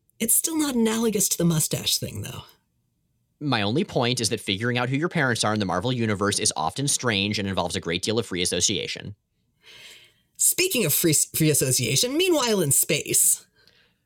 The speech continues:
Speaker 2: Mister Sinister is displeased that Sienna Blaze failed to procure Proteus's genetic code, and he's about to fucking kill her. But when he finds out that Sienna Blaze got some of Rachel Summers' skin and blood under her nails from when Sienna scratched Rachel,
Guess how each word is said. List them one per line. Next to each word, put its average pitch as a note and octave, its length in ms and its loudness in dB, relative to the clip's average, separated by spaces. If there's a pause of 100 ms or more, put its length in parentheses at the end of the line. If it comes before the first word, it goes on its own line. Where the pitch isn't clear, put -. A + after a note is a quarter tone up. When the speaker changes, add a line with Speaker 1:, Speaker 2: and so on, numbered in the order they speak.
(120)
Speaker 2:
Mister D3 300 0
Sinister - 580 0
is G2 140 -2
displeased A2+ 880 -2
that - 120 -2
Sienna C3+ 280 0
Blaze A#2+ 380 0
failed A#2+ 300 0
to - 80 -2
procure D3 360 -4
Proteus's D3 800 -2
genetic A2+ 500 -4
code, F#3+ 420 -2 (200)
and F3 100 0
he's - 240 4
about D3 360 2
to F#3 100 -2
fucking E3 540 -2
kill - 500 -2
her. D2+ 320 -4 (500)
But G#3+ 280 4 (220)
when G#2+ 120 0
he G#2+ 80 2
finds B2+ 320 0
out F#3 320 2 (220)
that B2+ 320 0 (120)
Sienna D3 340 0
Blaze C3+ 300 2
got - 140 2
some C#3+ 160 0
of G#2 180 -2
Rachel A#2 320 0
Summers' C3 800 2
skin C3 380 2
and A#2+ 180 -2
blood G2 440 0
under B2 200 -2
her A#2+ 140 -2
nails G#2 400 0
from B2 260 -2
when A2+ 140 0
Sienna A2+ 240 0
scratched G#2 440 -2
Rachel, G3 320 0